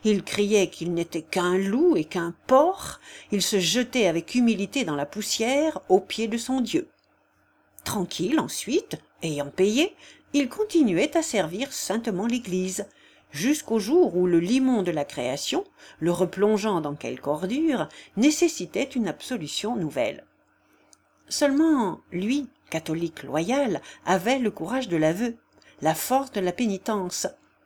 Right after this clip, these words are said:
tandis que ces dignitaires du clergé, ces supérieurs des ordres religieux dont il se plaignait si amèrement, étaient des menteurs et des poltrons,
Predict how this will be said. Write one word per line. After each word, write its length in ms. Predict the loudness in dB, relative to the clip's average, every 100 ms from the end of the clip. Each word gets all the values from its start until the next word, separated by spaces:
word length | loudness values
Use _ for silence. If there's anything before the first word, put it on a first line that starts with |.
| _ _
tandis 300 | -2 0 0
que 100 | -2
ces 200 | -2 -2
dignitaires 640 | -2 2 2 2 2 2 0
du 140 | -6
clergé, 600 | -2 0 0 0 -2 -2 -8 -18 -6
ces 200 | -2 -2
supérieurs 800 | -2 -2 0 0 2 2 2
des 260 | -2 -4 -2
ordres 320 | -2 -2 -8
religieux 640 | -4 -2 -2 -2 2 2 2
dont 160 | -4
il 180 | -8 -8
se 140 | -8
plaignait 400 | -6 -4 -2 0
si 200 | -2 -6
amèrement, 580 | -6 -4 -2 2 2 2 -6 -20 -20 _ -2
étaient 260 | 2 2
des 200 | 4 4
menteurs 500 | 4 0 0 2 2
et 60 | 0
des 160 | -2
poltrons, 640 | 0 0 0 -2 0 0